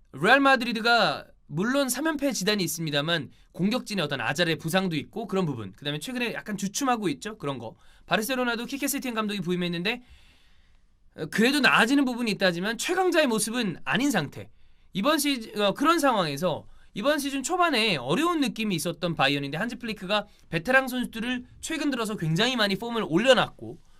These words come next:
그리고 오늘 보여주는 어떤 그런 경기력을 봤을 때 역시 레바민은 레바민이다 라는 생각이 들고요. 어,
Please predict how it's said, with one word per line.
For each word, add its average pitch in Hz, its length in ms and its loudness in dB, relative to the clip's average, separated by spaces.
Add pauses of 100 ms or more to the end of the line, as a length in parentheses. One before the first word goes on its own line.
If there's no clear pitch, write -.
(140)
그리고 180 260 -2
오늘 262 220 0
보여주는 220 340 -2
어떤 180 220 0
그런 175 160 -2
경기력을 175 380 -2
봤을 147 260 -6
때 165 80 -4
역시 - 340 -2 (500)
레바민은 202 560 6
레바민이다 170 800 0 (140)
라는 127 260 -6
생각이 175 280 -4
들고요. 151 480 -4 (720)
어, 76 280 -18